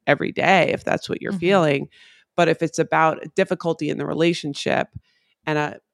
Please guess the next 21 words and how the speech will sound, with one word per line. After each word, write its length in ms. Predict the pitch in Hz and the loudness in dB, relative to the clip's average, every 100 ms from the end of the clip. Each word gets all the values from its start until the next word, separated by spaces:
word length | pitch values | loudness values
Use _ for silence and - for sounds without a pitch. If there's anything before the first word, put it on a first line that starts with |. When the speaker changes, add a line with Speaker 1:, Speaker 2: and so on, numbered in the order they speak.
| - | -10
Speaker 1:
an 140 | 170 | -2
issue 320 | 185 180 170 | 0 2 2
that 140 | - - | 2 0
you're 100 | 151 | 0
having, 360 | 170 160 156 | 2 2 2
I 80 | 151 | 0
do 180 | 165 180 | 0 0
think 240 | 170 - | 0 -2
sometimes 400 | - 151 160 143 | -4 -4 -4 -4
it's 140 | 143 - | -4 -6
good 180 | - - | -6 -6
to 100 | 147 | -6
say, 240 | - - | -2 -2
"Okay, 220 | - - | -2 -4
let 120 | 185 | -2
me 100 | 254 | -4
just 160 | 285 - | -4 -2
sit 100 | 151 | 0
on 140 | 143 143 | 0 0
this 180 | 147 | -2
for 400 | - - - - | -4 -8 -8 -10